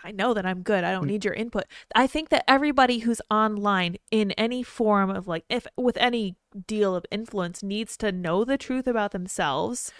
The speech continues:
Speaker 2: Which can be very hard.
Speaker 1: It is very hard. It is very challenging. But if you don't, you're going to be, like, blown by the winds of public opinion. And I
Speaker 2: Yeah.
Speaker 1: think that's where Cardi B is at, unfortunately.
Speaker 2: Yep.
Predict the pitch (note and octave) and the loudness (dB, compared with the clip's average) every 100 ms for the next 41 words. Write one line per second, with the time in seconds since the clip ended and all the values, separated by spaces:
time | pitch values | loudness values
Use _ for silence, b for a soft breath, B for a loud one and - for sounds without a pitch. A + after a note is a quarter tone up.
0 | b F3 - A3 G#3 G3+ D3+ E3+ A2+ G2 | b 2 6 8 10 10 10 8 6 2
1 | A3+ A#3+ A#3+ D4+ A3+ C#4 A4 F#4 C#4 F3+ | 6 10 10 8 6 8 8 8 8 6
2 | G3 C4 A#3+ C4 F4+ C#4+ G#3+ F3+ F3 D#3+ | 2 0 6 6 6 4 2 2 -4 -4
3 | F#3 G#3+ A3 A#3 G#3+ - C4+ C#4 G3+ - | 2 4 4 0 0 6 8 8 4 0
4 | G#3 G#3+ G3 G#3 A3 G3 F#3 F3+ F3 _ | 0 2 2 0 -4 -2 -2 -2 -4 _
5 | - F3 - - F3+ F3+ A#3 B3+ A#3+ A3 | -8 -8 -8 -10 -2 2 2 2 2 4
6 | G#3 F#3 F#3 G3+ A3+ G3+ - G#3 G#3+ A3 | 4 2 2 0 -2 -6 -2 0 0 -2
7 | - B3 E4+ G#3+ F#3+ G3 G#3 A3+ A3+ A#3 | -4 -4 -2 -4 -2 0 0 0 -2 -2
8 | A3+ A3+ A3+ A3 A#3 A3+ C4+ F3+ E3 E3+ | -2 -2 -2 -2 -4 -4 -4 -4 -6 -8
9 | - F3 - - - - D3 F#3 | -10 -12 -12 -16 -14 -4 -2 -2